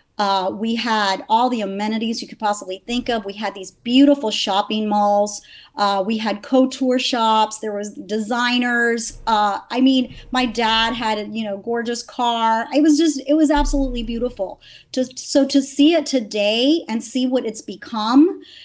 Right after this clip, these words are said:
because of socialism, I can't even imagine how anyone can think that that is a good thing for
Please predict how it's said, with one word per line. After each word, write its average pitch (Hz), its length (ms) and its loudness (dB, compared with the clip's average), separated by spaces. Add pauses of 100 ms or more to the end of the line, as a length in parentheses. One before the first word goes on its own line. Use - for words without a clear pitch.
(160)
because 233 500 -2
of 285 140 4
socialism, 311 920 4 (100)
I 247 80 0
can't 302 300 4
even 294 180 6
imagine 247 920 2 (260)
how 247 280 -6 (100)
anyone 240 640 2
can 208 220 -10
think 214 520 -10
that 214 200 -10
that 208 180 -2
is 208 100 -4
a 202 80 -8
good 185 240 -8
thing 185 180 -4
for - 220 -10